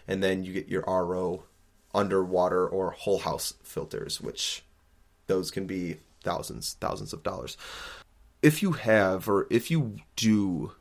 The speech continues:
filter it, I do recommend, and if you filter it to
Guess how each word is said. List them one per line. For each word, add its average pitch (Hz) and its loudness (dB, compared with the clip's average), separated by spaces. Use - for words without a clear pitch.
filter - 0
it, - -8
I 104 4
do 117 4
recommend, 104 0
and 185 2
if - 0
you 220 0
filter - -4
it - -4
to - -2